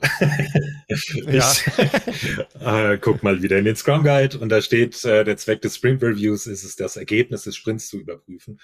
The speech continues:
Speaker 1: und künftige Anpassungen festzulegen. Also da steht noch viel mehr, aber das ist vielleicht das,
Speaker 2: Mhm.
Speaker 1: was so richtig Product Owner relevant sein könnte oder das Relevanteste. Und, ähm, ja, das Ergebnis des Sprints zu überprüfen und künftige Anpassungen heißt,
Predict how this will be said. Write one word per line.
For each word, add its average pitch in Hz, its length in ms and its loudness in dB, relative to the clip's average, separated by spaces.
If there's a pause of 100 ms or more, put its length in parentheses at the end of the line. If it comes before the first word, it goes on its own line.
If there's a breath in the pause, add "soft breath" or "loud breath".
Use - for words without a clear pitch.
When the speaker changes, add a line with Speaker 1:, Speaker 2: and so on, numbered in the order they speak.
(200 soft breath)
Speaker 1:
und 98 120 -12
künftige 120 440 -6
Anpassungen 143 540 -14
festzulegen. - 520 -20 (180)
Also 101 320 -12
da 92 100 -6
steht 107 180 -2
noch 98 120 -6
viel 95 120 -12
mehr, 90 360 -14
aber 101 180 -4
das 98 160 -6
ist 107 120 -8
vielleicht - 360 -6 (320 soft breath)
das, - 220 -4
Speaker 2:
Mhm. 123 100 2
Speaker 1:
was 135 160 -4
so 92 260 -18
richtig - 340 -16 (340)
Product 101 420 -8 (380)
Owner 101 420 -6
relevant 104 400 -6
sein 113 240 -10
könnte 139 360 -10 (420 loud breath)
oder 87 100 -8
das - 220 -12
Relevanteste. 101 640 -10 (920)
Und, 101 480 -4
ähm, 92 540 -8
ja, 110 180 0
das 92 100 -10
Ergebnis 120 320 0
des 104 140 -4
Sprints 139 260 0
zu 160 60 -2
überprüfen 131 420 0
und 107 100 -2
künftige 107 360 -4
Anpassungen 120 440 -6
heißt, 107 340 -8